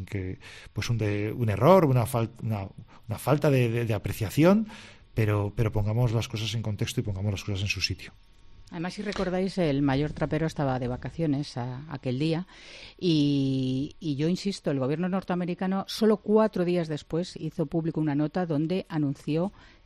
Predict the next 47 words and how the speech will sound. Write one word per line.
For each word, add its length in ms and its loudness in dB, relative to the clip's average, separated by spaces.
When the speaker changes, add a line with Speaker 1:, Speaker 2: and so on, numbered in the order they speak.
Speaker 2:
que 280 4
esa 240 2
amenaza 720 0
había 280 0
llegado 380 0
al 80 -2
gobierno 400 -2
catalán 500 -2
y 200 0
que 440 0
era 120 4
una 120 4
manera 360 4
también 440 2
de, 280 -2
de 100 -4
decir 380 0
que 100 0
el 80 4
gobierno, 400 0
naturalmente, 800 2
y 120 -2
el 100 -4
C 120 -4
N 140 4
I, 60 4
el 100 4
gobierno 320 0
español 360 0
y 40 2
el 60 -2
C 120 -4
N 100 2
I 60 4
no 160 2
tenían 300 2
ningún 360 4
tipo 320 2
de 120 2
implicación 720 0
y 60 4
que 160 2
todo 340 6
lo 140 4
que 180 0
se 180 -4
hizo 380 0